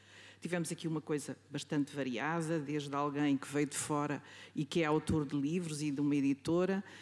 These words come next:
Tivemos depois aqui práticas das bibliotecas, testemunhos dos, eh, diretores. Tivemos aqui, eh, um painel muito interessante com outros protagonistas, como são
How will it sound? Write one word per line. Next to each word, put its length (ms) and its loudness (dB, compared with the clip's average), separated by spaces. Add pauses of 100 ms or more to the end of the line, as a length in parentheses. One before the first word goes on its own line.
(160)
Tivemos 380 2
depois 640 0
aqui 420 -4
práticas 640 -2
das 160 -2
bibliotecas, 1040 -2 (400)
testemunhos 1120 -2
dos, 580 0 (100)
eh, 200 2
diretores. 840 2 (320)
Tivemos 600 2 (500)
aqui, 600 2
eh, 460 2 (200)
um 240 6
painel 480 4
muito 280 2
interessante 600 0
com 240 0 (140)
outros 300 2
protagonistas, 840 0
como 240 0
são 400 2